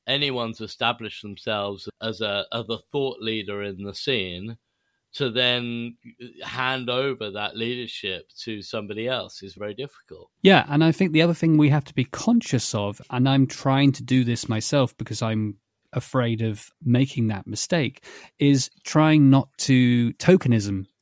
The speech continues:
Speaker 2: people either. We saw the issue that happened with Club Alert earlier in this year when they were really keen to promote a, a black and minority member of the community, but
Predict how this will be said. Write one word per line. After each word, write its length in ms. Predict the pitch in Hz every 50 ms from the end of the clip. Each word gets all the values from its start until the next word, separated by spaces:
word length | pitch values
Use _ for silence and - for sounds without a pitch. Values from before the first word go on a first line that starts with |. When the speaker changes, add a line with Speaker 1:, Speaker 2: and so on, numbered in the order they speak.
| _
Speaker 2:
people 420 | - 135 117 - - 110 101 98 -
either. 320 | - 156 156 - 98 95 - - -
We 260 | 123 127 123 120 120
saw 300 | - - - 156 151 143
the 300 | 127 131 127 120 113 110 - _ _ _ - -
issue 460 | 147 131 - - 139 127 127 120 110
that 180 | - 127 110
happened 480 | - 135 120 - - - 120 117 113 104 -
with 400 | 127 117 117 110 107 107 - -
Club 320 | - - - 151 135 113 117
Alert 540 | 107 113 131 139 123 107 92 - - - - -
earlier 260 | 135 120 117 117 113
in 100 | 110 107
this 240 | 107 107 - - -
year 400 | 135 151 143 113 95 92 98 107 - - - - - _ _
when 100 | - 117
they 160 | 117 117 113
were 180 | 113 117 113 113
really 300 | 110 123 127 127 131 117
keen 380 | - - - 135 127 127 123 113
to 100 | - -
promote 540 | - - 120 110 113 113 113 113 110 - - _ _ -
a, 300 | 107 101 101 101 104 104 - -
a 100 | 113 104
black 400 | - 117 113 107 95 - - -
and 160 | 110 107 104
minority 480 | 104 104 107 110 110 110 - - -
member 300 | 113 110 107 104 101 104
of 80 | 101 -
the 80 | 101 -
community, 680 | - - 127 143 151 139 127 - - 101 92 98 - - - - - - _ _
but 100 | - 120